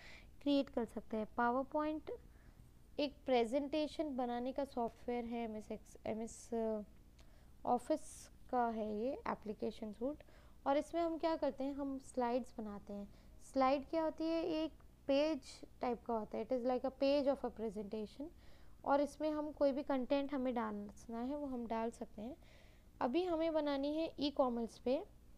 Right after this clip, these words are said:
ठीक है, एक presentation, और वो हमें बनानी है पांच slides की। तो हम पहले पांच slides insert करा लेते हैं।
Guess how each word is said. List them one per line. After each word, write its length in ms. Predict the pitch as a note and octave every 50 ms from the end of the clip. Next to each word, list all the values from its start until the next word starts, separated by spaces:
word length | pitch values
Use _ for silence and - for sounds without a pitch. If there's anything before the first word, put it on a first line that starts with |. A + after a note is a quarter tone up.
| - - - - - - - - - - - -
ठीक 180 | - D#4 - G#4
है, 100 | A4+ B4 - - - - - - - - - - - - -
एक 200 | C4 C#4+ F4+ F4+ - - - - - - - - - - - - - - - - - - - - -
presentation, 760 | C4 C4 A3+ B3 C4+ C#4 C4 C#4+ C#4 A#3+ A3+ - - B3 D4+
और 140 | E4+ F4 D#4
वो 160 | C#4+ D4+ D4+
हमें 240 | D#4 D4+ D4+ D4+ C#4+
बनानी 260 | D4 C#4+ C#4 C4+ D4+
है 60 | F4+
पांच 360 | E4 - - C4+ C4 A#3+ -
slides 500 | - - - A#3+ A3+ G#3+ G3+ F3+ - -
की। 120 | - - A#3
तो 100 | - C#4+
हम 200 | C#4+ D#4 D4+ C#4+
पहले 320 | D#4+ D4 D4 D4 D#4 E4
पांच 280 | E4 - D4 C#4+ C#4 C#4
slides 420 | - - D4 C#4+ D4 B3 - -
insert 380 | C4+ C4 - - C#4 C#4 C#4 C#4
करा 260 | - C#4+ C#4 C4+ C4+
लेते 260 | C4 C4+ C4 - D#4
हैं। 80 | F4